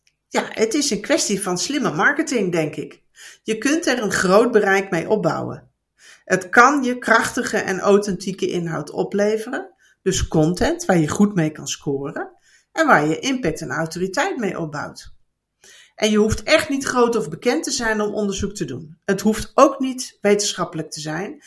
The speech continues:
Het mag entertaining en fun zijn, als het maar wel iets nieuws brengt dat waarde heeft voor die mensen die je ermee wilt bereiken.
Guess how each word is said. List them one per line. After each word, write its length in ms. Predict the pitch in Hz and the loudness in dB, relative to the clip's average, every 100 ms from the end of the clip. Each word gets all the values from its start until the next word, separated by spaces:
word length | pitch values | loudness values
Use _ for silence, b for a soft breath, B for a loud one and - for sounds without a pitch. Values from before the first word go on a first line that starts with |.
| B B | B B
Het 200 | 190 185 | -8 -2
mag 320 | 202 285 - | 2 2 2
entertaining 800 | - 208 190 - 196 170 160 - | -2 -2 -2 2 2 4 0 -2
en 160 | 156 | -4
fun 320 | 151 - 247 254 | -4 -4 -4 -2
zijn, 460 | 233 214 226 254 B B B - | -2 -2 -4 -10 B B B 4
als 340 | 233 302 302 | 4 6 0
het 180 | 311 311 | -4 -4
maar 200 | 202 165 | -4 0
wel 380 | 160 156 165 185 | 4 6 4 2
iets 240 | 208 - - | -4 -6 -2
nieuws 420 | 170 226 285 277 | 2 4 4 2
brengt 520 | - 156 151 165 - | 0 -2 -4 -8 -12
dat 220 | - 165 147 | -8 -8 -4
waarde 440 | 139 202 208 190 | 2 4 4 2
heeft 420 | 165 151 151 151 - | 0 -2 -2 -4 -10
voor 460 | - 160 147 156 B B B | -2 0 0 -2 B B B
die 300 | - 127 214 | -6 4 6
mensen 560 | 339 339 311 - 269 190 | 8 6 4 0 -2 -4
die 100 | 196 | -2
je 120 | 214 | 0
ermee 280 | 208 196 180 | 0 0 -2
wilt 180 | 165 156 | -2 -4
bereiken. 520 | 156 139 131 113 | -8 -8 -10 -14